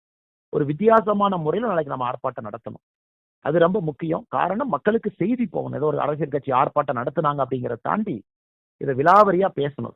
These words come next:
சாராயத்தை கொண்டு வந்தது யார், டாஸ்மார்க்கை கொண்டு வந்தது யார், இந்த நடப்புக்கு காரணம் யார், ஆட்சியினுடைய மெத்தனத்தன்மை என்ன,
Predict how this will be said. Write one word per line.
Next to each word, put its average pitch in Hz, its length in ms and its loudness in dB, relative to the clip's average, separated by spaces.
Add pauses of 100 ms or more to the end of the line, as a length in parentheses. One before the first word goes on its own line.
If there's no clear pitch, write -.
சாராயத்தை 131 360 0
கொண்டு 120 220 -8
வந்தது 117 280 -8
யார், 123 320 2
டாஸ்மார்க்கை 123 520 -4
கொண்டு 113 180 -10
வந்தது 110 300 -6
யார், 131 320 4 (480)
இந்த 120 180 -2
நடப்புக்கு 160 440 2
காரணம் 127 420 0
யார், 123 180 2
ஆட்சியினுடைய 131 580 -2
மெத்தனத்தன்மை 120 640 -6
என்ன, 127 420 -2